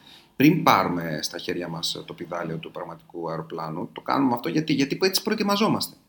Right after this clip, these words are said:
Το ίδιο ακριβώς συμβαίνει με τη φαντασία. Προετοιμαζόμαστε για να ζήσουμε μια παραλλαγή αυτών που έχουμε σκεφτεί, οραματιστεί, φανταστεί. Αν λοιπόν σκέφτομαι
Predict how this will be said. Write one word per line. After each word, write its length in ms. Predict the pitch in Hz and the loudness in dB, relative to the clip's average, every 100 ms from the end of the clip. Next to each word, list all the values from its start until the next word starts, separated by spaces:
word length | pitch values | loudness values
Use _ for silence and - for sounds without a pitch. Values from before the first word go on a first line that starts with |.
| _ _ - - | _ _ -20 -18
Το 100 | - | -4
ίδιο 120 | 117 160 | 2 2
ακριβώς 260 | 143 156 | 2 2
συμβαίνει 220 | 147 156 | 2 4
με 40 | 180 | 2
τη 60 | 175 | 0
φαντασία. 460 | 120 101 - 131 | 0 0 2 0
Προετοιμαζόμαστε 680 | - 95 98 92 120 135 135 | -2 -6 -6 -4 0 0 0
για 120 | 147 | -2
να 120 | 110 95 | -2 -4
ζήσουμε 520 | - 113 - 120 165 - - | -2 -2 -2 -4 -6 -12 -12
μια 180 | - 127 | -4 -2
παραλλαγή 580 | - 165 135 104 98 151 | 2 4 6 4 4 2
αυτών 220 | - 151 | 2 0
που 60 | |
έχουμε 180 | 156 165 | 0 0
σκεφτεί, 400 | 160 - - - | 0 -2 -4 2
οραματιστεί, 500 | 151 143 113 - 143 | 4 4 0 0 -4
φανταστεί. 580 | 147 151 113 - 120 - | 0 0 2 2 2 0
Αν 140 | - 151 | 0 2
λοιπόν 200 | 208 196 | 2 0
σκέφτομαι 400 | - 170 - - | 0 -2 -4 -14